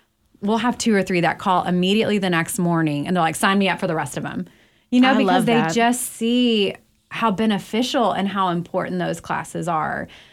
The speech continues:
Speaker 1: Y'all provide incredible resources for them
Speaker 2: Well,
Speaker 1: to take home too.
Speaker 2: I'm sure it, I mean, you know, being a parent in the class, that's fun, but we have just as much fun planning for those events and,
Speaker 1: <laughs>
Speaker 2: like, buying the supplies to make the little kits to, for them to take home. Like,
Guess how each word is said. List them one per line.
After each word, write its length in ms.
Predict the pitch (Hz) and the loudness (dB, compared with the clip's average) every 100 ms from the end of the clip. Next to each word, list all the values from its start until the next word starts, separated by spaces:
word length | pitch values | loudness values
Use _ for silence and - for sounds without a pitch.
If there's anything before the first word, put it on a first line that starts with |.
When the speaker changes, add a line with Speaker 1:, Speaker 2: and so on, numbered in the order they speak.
| _ _ | _ _
Speaker 1:
Y'all 260 | 185 175 170 | 0 2 0
provide 320 | 170 180 160 | -2 0 0
incredible 440 | 160 160 180 156 156 | 0 -2 -4 -4 -4
resources 640 | 156 - 170 175 - - | -4 -6 -8 -6 -10 -10
for 100 | - | -6
them 100 | 170 | 0
Speaker 2:
Well, 180 | 214 190 | 2 2
Speaker 1:
to 40 | |
take 140 | 185 - | 0 -4
home 160 | 147 | -8
too. 240 | - 170 - | -8 -10 -4
Speaker 2:
I'm 200 | 220 208 | 0 0
sure 340 | 196 226 254 - | 0 -2 -2 -2
it, 180 | 214 - - | -4 -4 -4
I 80 | 214 | -2
mean, 320 | 202 185 - 302 | 0 -2 -6 -6
you 160 | 240 | -2
know, 340 | 202 175 185 190 185 | 0 0 -2 -4 -2
being 240 | 214 208 | 0 0
a 40 | 196 | 0
parent 300 | 208 196 190 | 0 2 2
in 80 | |
the 80 | 180 | 0
class, 480 | - 170 165 160 - - _ - | -2 -2 -2 -4 -10 -20 _ -6
that's 220 | 175 - | -6 -6
fun, 380 | - 165 160 165 | -4 -2 0 -2
but 320 | 165 151 - - | -2 -4 -6 -6
we 300 | 202 220 240 | -2 0 0
have 260 | 285 311 - | -2 -6 -4
just 360 | 160 170 - | -4 -4 -4
as 120 | 190 | -4
much 280 | 190 175 - | -2 -2 -4
fun 280 | - 165 175 | -4 0 0
planning 440 | - 160 165 175 | -2 -2 0 0
for 160 | 196 214 | 0 0
those 200 | 226 226 | 0 0
events 460 | 233 247 247 247 214 | 0 2 2 2 2
and, 220 | 185 180 | 0 0
Speaker 1:
<laughs> 100 | 160 | 0
Speaker 2:
like, 200 | 151 - - - - | -2 -6 -12 -16 -10
buying 320 | 180 180 190 208 | -2 0 2 2
the 100 | 202 | 2
supplies 520 | 214 - 180 180 202 | 0 0 2 2 2
to 100 | - | 4
make 200 | 220 220 | 4 2
the 100 | 247 | 0
little 200 | 254 254 | 0 0
kits 500 | 254 294 233 220 - | -2 0 0 -2 -8
to, 200 | - 233 | -2 -2
for 160 | 202 233 | 0 0
them 200 | 214 220 | 2 2
to 60 | 214 | 2
take 260 | 247 226 | 2 0
home. 280 | 220 190 185 | 2 2 2
Like, 220 | 175 165 | 0 -4